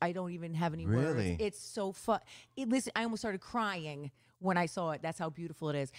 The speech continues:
Speaker 1: And I, and I was like, "Fuck it, I'll pay the extra money." So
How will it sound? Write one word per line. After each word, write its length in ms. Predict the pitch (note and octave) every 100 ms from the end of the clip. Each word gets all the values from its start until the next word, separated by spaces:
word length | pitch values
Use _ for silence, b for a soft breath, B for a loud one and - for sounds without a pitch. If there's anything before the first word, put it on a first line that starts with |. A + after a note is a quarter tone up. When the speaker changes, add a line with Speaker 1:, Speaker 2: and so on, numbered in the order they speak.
| B -
Speaker 1:
And 360 | C4+ G#3 E3+ E3 B B -
I, 100 | -
and 260 | G3+ F#3+ F#3 -
I 140 | D3+ F#3
was 100 | F#3
like, 140 | F3+
"Fuck 280 | - D4+ -
it, 80 | D3
I'll 80 | C#3+
pay 140 | D#3
the 100 | C#3+
extra 200 | C#3+ D3+
money." 180 | D3 C#3+
So 260 | F3 D#3+